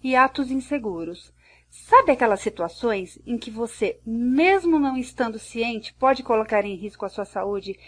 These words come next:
e a dos seus colegas? Nunca realize a limpeza ou regulagem de equipamentos ou máquinas em movimento.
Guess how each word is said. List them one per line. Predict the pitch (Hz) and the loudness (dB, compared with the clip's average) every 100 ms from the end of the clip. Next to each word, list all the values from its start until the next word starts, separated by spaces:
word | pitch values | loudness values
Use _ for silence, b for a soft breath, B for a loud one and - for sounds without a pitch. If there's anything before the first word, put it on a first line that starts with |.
| B B | B B
e | 196 | -2
a | |
dos | 190 - | -2 -4
seus | 180 - | -8 -4
colegas? | 170 190 196 160 170 - - _ _ _ _ _ _ - | 4 6 6 4 0 -4 -16 _ _ _ _ _ _ -8
Nunca | 240 320 403 330 | 0 2 2 2
realize | 240 233 214 214 202 | 2 2 2 -2 -4
a | 202 | -4
limpeza | 196 190 196 185 190 - | -6 -4 -4 -2 -2 0
ou | 214 | -2
regulagem | 202 202 202 190 196 196 | -2 -4 -2 -2 -2 -8
de | 185 | -8
equipamentos | 180 - 185 185 175 165 - _ | -12 -6 -6 -4 -10 -12 -20 _
ou | - 262 240 | 0 2 2
máquinas | 208 196 202 190 190 | 0 0 0 -8 -8
em | 202 | -10
movimento. | 196 175 196 226 220 220 - 220 | -10 -10 -8 -8 -8 -10 -12 -14